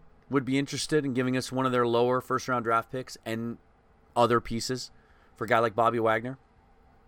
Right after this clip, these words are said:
Or some of the other teams with cap space? Indianapolis, the New York Jets,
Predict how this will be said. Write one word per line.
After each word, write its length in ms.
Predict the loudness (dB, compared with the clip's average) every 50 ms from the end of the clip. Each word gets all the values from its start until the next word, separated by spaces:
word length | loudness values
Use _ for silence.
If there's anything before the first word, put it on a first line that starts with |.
| _ _ _ _ _ _ _ _ _ _ _ _ _ _ _ _ _ _ _ _ _ _ _ _ _
Or 100 | -2 -2
some 140 | 0 0 0
of 40 | 2
the 80 | 2 2
other 120 | 2 2
teams 220 | 0 -4 -4 -4 -4
with 100 | -6 -2
cap 200 | 0 0 0 0
space? 280 | 2 0 0 0 -2 -12 -20 -20 -14 -4 -2
Indianapolis, 760 | 0 0 0 0 0 0 0 0 -2 -2 -4 -6 -6 -10 -18 _ _ _ _ _ _ _ _ _ _ _ _ _ -20 _ _ _ _ -12 -6
the 80 | -2
New 100 | 0 2
York 220 | 4 4 2 2 0
Jets, 640 | 0 2 2 2 0 -2 -6 -6 -6 -6 -8 -10